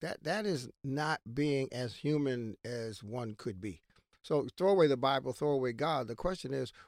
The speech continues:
what does it mean to be human? To be human is to procreate. To be human is to respect other humans. To be human is to add value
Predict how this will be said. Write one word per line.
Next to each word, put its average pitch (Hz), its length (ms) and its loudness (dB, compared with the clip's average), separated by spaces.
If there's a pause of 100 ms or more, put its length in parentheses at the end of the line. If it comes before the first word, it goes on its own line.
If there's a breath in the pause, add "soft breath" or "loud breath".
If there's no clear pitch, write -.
what 202 140 2
does 185 100 -2
it 180 40 0
mean 175 140 0
to 160 40 -2
be 147 120 0
human? 123 420 -4 (240)
To 160 60 -14
be 127 140 -2
human 135 360 2
is 123 200 -2
to 127 380 -4 (260 soft breath)
procreate. 127 640 -2
To 107 80 -8
be 117 120 -8
human 139 400 0
is 123 200 0
to - 160 -6
respect 123 400 -6
other 117 160 -8
humans. 101 460 -6
To 104 100 -8
be 113 120 -6
human 143 440 0 (260 soft breath)
is 127 140 -2
to 147 200 0
add 135 300 -4 (220)
value 135 460 0